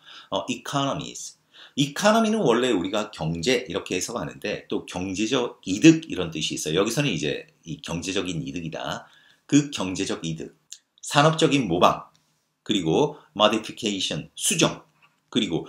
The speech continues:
혁신으로부터의 그 경제적 이득이 tends to be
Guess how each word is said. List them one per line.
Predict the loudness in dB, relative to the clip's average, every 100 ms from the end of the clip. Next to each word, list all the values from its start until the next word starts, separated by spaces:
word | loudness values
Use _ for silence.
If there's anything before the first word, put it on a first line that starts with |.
| -12
혁신으로부터의 | 0 2 6 4 4 2 4 4 2 -6 -2 2 2 2
그 | 0 0
경제적 | -2 -4 -4 -4 -6
이득이 | -8 -10 -4 0 2 2 0 -4 -16 -20 _ _
tends | -2 -2 -2
to | -2 -2
be | -2 -4